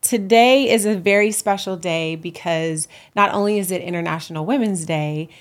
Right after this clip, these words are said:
it is the second anniversary of Birth Queen. So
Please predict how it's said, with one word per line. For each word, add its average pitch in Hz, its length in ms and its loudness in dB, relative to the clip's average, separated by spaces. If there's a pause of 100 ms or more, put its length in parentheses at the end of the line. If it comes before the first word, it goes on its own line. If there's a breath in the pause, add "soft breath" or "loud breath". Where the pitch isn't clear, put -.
(260 loud breath)
it 226 220 2
is 196 180 -2
the 180 100 -6
second 196 600 -2
anniversary 156 840 -6
of 160 200 -8
Birth 143 180 -10
Queen. - 320 -16 (1200 soft breath)
So 202 640 4